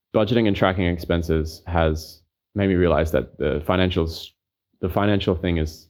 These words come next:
a major stress of mine, even though I know that my overall life expenses are not super high. I <laughs> realize I can do so much better, and, and that makes me feel more relaxed. Um, and so,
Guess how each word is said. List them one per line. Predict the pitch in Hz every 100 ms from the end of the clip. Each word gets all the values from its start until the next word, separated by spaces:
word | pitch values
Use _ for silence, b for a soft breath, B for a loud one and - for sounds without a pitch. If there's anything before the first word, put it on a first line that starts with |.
| -
a | 87
major | 90 80
stress | - 82 -
of | 113
mine, | 120 107
even | 95 95
though | 90
I | 85
know | 87 87 87
that | 78 73 - _ _ _
my | 92 85 -
overall | 101 95 90 85 85 82 - _ -
life | 85 82
expenses | 82 - 85 82 82
are |
not | 87 -
super | - - 90 80
high. | 78 73 92 151 - _ _ _ _ _ _ -
I |
<laughs> | 110
realize | 113 127 120
I | 123
can | 110
do | 117
so | 127
much | 107 92
better, | 147 131 60 90 b b b -
and, | 98 95 90 87 -
and | 98 101
that | 104
makes | 107 104 101
me | 98
feel | - 101 90 85
more | 95 90
relaxed. | 82 98 - - - - - _ _ _ -
Um, | 85 80 80 76 - _ _ _ -
and | 92
so, | 87 95 85 78